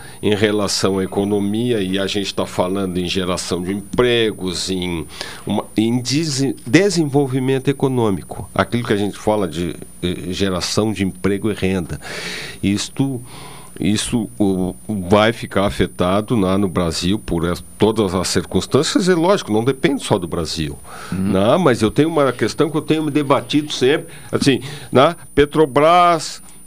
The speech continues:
Speaker 1: ah, na outra semana, o presidente do Banco Central deu um pitaco sobre lá, o, o, o caso dele não é pitaco, mas ele falou que a Petrobras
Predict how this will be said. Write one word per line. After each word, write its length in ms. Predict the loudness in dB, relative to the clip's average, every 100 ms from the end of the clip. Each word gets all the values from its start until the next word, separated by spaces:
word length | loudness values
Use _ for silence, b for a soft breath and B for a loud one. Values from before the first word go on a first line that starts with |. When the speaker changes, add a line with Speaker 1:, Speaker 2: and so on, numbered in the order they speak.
| 0
Speaker 1:
ah, 140 | 2
na 160 | 6 4
outra 320 | 6 4 0
semana, 500 | 2 2 4 4 4
o 60 | 4
presidente 480 | 4 2 4 4
do 60 | 4
Banco 260 | 2 2 0
Central 480 | 0 0 2 2
deu 160 | 4 0
um 60 | 2
pitaco 600 | -2 2 2 2 0 -4
sobre 380 | 0 0 2
lá, 380 | 2 4 4 0
o, 220 | -2 0 0
o, 80 | 0 -4 -4 -10 -4
o 80 | 0
caso 260 | 2 2 4
dele 140 | 4
não 80 | 4
é 40 |
pitaco, 520 | 0 4 6 6 0
mas 100 | -6
ele 160 | -6 -4
falou 500 | 2 4 6 6 6
que 120 | 4
a 40 | 2
Petrobras 840 | 2 4 4 4 4 4 4 0